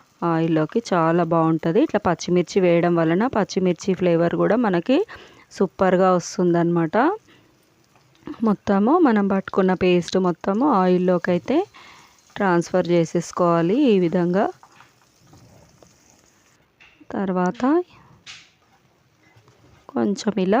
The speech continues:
కలుపుతూ ఉండాలి ఫ్రెండ్స్. సిమ్‌లో పెట్టి అడుగంటుతుందన్నమాట మనకి మసాలా అంతా. అడుగంటకుండా దగ్గరుండి మనము మధ్య మధ్యలో కలుపుతూ ఉండాలి. ఇందులోకి రుచికి సరిపడా ఉప్పు అయితే వేసుకోవాలి. నేను టూ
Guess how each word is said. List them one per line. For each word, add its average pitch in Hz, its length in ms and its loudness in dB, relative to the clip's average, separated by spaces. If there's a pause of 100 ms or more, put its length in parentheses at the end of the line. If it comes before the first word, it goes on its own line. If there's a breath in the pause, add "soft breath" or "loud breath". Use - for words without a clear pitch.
కలుపుతూ 185 560 0
ఉండాలి 175 420 2
ఫ్రెండ్స్. 196 500 -2
సిమ్‌లో 175 500 2
పెట్టి 175 380 0
అడుగంటుతుందన్నమాట 170 1120 0 (100)
మనకి 170 360 -2
మసాలా 165 520 0
అంతా. 165 260 0 (640 loud breath)
అడుగంటకుండా 175 840 0
దగ్గరుండి 185 680 2 (200)
మనము 202 400 2
మధ్య 190 320 2
మధ్యలో 170 480 0
కలుపుతూ 180 560 -2
ఉండాలి. 165 500 0
ఇందులోకి 180 600 0 (640 loud breath)
రుచికి 185 380 0
సరిపడా 175 640 0
ఉప్పు 233 280 0
అయితే 165 240 0
వేసుకోవాలి. 175 760 0
నేను 226 220 0
టూ 190 140 0